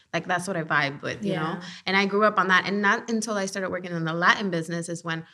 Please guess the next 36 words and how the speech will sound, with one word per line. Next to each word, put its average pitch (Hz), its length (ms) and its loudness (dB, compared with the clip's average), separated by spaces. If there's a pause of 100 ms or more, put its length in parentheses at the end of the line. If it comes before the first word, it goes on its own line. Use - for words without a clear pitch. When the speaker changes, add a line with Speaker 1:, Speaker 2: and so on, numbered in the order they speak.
(220)
Speaker 1:
I 156 60 -10
started 175 260 -4
consuming 170 460 -6
it. - 160 -14 (180)
And 190 100 -4
then 185 120 0
I - 20 -2
was 180 100 -6
like, 180 120 -4
"Oh, 262 280 -2
I 302 220 -4
F 480 240 -8
with 311 220 -2
that. 175 400 6
Okay." 277 680 8
Speaker 2:
<laughs> - 20 2
Speaker 1:
And 247 80 2
then 247 80 8
I 240 120 12
would 247 140 4
sing 254 400 2
things, 247 340 -2
and 226 100 2
I'm 220 60 0
like, 226 140 0
"Okay, 254 220 -8
I 208 80 -4
like 202 240 0
this." 156 220 -6
But 185 340 0 (300)
before 240 360 2
that, 226 320 8
it 185 100 4
was 185 160 0
more, 185 260 2
like, 175 320 0